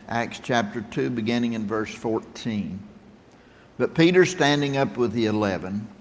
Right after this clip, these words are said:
lifted up his voice and said unto them, You men of Judea, and all ye that dwell at Jerusalem,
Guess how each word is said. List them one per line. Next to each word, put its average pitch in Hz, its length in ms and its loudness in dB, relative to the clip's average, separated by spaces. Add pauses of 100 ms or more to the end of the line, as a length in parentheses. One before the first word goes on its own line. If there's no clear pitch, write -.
(140)
lifted 113 380 -6
up 127 180 0
his 107 200 -4
voice 117 440 2
and 98 180 -4
said 120 300 -2
unto 110 400 -4
them, 90 340 -8 (680)
You 117 140 0
men 165 260 2
of 123 100 -2
Judea, 131 560 0 (460)
and 92 100 -10
all 127 300 4
ye 147 180 2
that 113 240 0
dwell 127 380 2
at 107 140 -4
Jerusalem, 107 720 -6